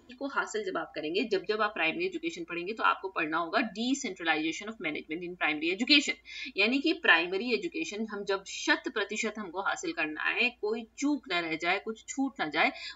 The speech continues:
उसके लिए कहा गया कि जो प्रबंधन है, आप उसका विकेंद्रीकरण कर दीजिए, यानी कि local bodies को, community participation सीख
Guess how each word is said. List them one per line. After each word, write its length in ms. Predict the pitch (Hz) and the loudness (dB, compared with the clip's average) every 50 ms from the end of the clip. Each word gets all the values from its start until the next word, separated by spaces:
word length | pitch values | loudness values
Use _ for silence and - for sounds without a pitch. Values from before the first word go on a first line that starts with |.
| - - | -6 -6
उसके 220 | 190 196 - 269 | -4 -2 0 0
लिए 120 | 262 240 | 0 0
कहा 220 | 220 - 165 160 156 | 0 -2 -2 -2 -2
गया 140 | 165 196 226 | -4 -4 -2
कि 120 | 226 294 | -2 -2
जो 120 | 233 302 | -2 -2
प्रबंधन 520 | - - 190 175 180 185 214 214 269 285 254 | 0 2 2 2 4 2 2 4 4 4 2
है, 120 | 220 170 | 2 4
आप 180 | 165 170 175 - | 4 2 2 2
उसका 180 | 175 - - 214 | -2 -6 -6 -4
विकेंद्रीकरण 720 | 175 185 - - 175 165 175 175 175 208 185 - 147 135 131 | -4 -4 -2 2 2 2 2 2 0 0 0 -2 -2 -2 -4
कर 200 | - - 131 127 | -6 -10 -10 -10
दीजिए, 260 | 139 135 139 151 151 | -8 -4 -2 0 0
यानी 200 | 175 175 185 214 | 0 0 -2 -4
कि 120 | 214 247 | -4 -4
local 440 | 220 196 190 190 202 202 226 220 196 | -2 4 8 8 8 8 6 2 2
bodies 440 | 175 160 147 143 147 151 147 156 - | 2 0 0 0 0 0 0 -2 -4
को, 140 | - 175 165 | -6 -8 -8
community 500 | - - 190 196 202 208 202 196 240 226 | -4 -2 -2 0 0 -2 -2 -4 -2 2
participation 720 | - 175 156 - 165 - - - 165 156 - 175 175 180 | 4 4 4 4 0 -6 -2 0 0 0 0 -2 -6 -6
सीख 220 | - - 170 | -8 -10 -12